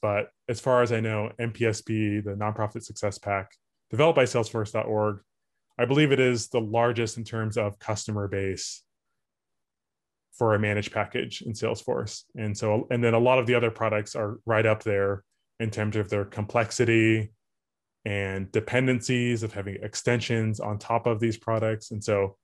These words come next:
basically dot org had to do a lot to make this process efficient.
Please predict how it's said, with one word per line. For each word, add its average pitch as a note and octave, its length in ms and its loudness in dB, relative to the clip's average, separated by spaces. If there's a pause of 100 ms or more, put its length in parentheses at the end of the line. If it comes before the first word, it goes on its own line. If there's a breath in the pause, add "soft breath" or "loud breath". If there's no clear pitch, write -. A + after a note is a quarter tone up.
(380)
basically D3+ 400 8
dot B2+ 240 6
org B2+ 400 4
had A#2+ 200 0
to A#2+ 60 -2
do A#2+ 220 -2
a A#2 40 0
lot A2 340 0 (220)
to G#2 440 -2 (320)
make A2 160 0
this A2+ 160 -4
process A2 400 -2
efficient. D#3+ 480 0